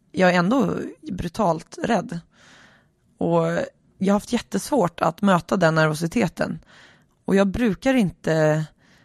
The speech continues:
ta till strategier i form av att undvika känslor eller tankar. Utan jag brukar bara attackera dem och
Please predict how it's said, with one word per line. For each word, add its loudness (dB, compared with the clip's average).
ta -4
till -2
strategier -2
i 0
form -2
av 2
att -10
undvika 0
känslor -4
eller -6
tankar. -4
Utan -2
jag 2
brukar 0
bara 6
attackera 0
dem -2
och 0